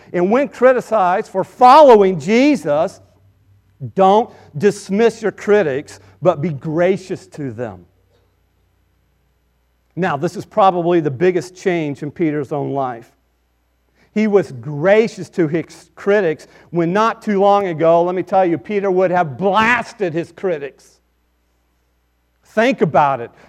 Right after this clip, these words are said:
These Jewish believers have just called Peter on the carpet. They called him on the carpet about something that they are dead wrong about. And Peter knows it, right?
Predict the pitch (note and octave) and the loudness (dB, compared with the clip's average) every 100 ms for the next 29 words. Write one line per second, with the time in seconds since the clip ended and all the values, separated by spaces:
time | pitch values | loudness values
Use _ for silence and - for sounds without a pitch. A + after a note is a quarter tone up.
0 | - B3 C4 C4+ B3 G#3 C#3 F#3+ A3 A3+ | -2 2 2 0 0 0 0 2 4 2
1 | F#3+ - F#3 D#3+ G3+ - G#3 F#3 - G3 | -2 -2 -4 -2 -4 0 0 2 -2 -8
2 | E3+ E3+ C#3+ - E3 D#3 C3+ A#2 _ _ | -6 -8 -10 -4 0 0 -2 -12 _ _
3 | _ _ _ _ _ _ _ _ _ _ | _ _ _ _ _ _ _ _ _ _
4 | _ _ F#3+ G#3+ - B3+ C4+ A#3 G#3 G#3 | _ _ -2 -2 4 6 6 4 0 0
5 | F3+ - A#3 A3+ G3+ E3 E3 D#3+ - D#3 | -2 4 6 6 -2 -2 -2 -4 -10 -10
6 | - D#3+ E3 _ - F3+ C3 A3+ A#3 G3+ | -10 -10 -12 _ -2 0 4 4 4 0
7 | D#3 B2+ G#3+ F#3+ E3 G#3+ G#3+ F3+ B2+ A#2 | 0 2 2 2 2 2 0 -2 -8 -12
8 | G#2 - _ _ _ _ _ _ _ _ | -12 -18 _ _ _ _ _ _ _ _
9 | _ _ _ _ _ _ _ _ _ _ | _ _ _ _ _ _ _ _ _ _
10 | _ _ _ _ _ _ _ _ G#3 - | _ _ _ _ _ _ _ _ -8 -2
11 | C4 D4 C#4 B3 D#4 D#4+ G3+ D#3+ _ _ | 0 0 0 2 2 0 -4 -10 _ _
12 | _ _ _ _ _ _ _ _ _ _ | _ _ _ _ _ _ _ _ _ _
13 | _ D3 G3+ C#4+ | _ 0 2 0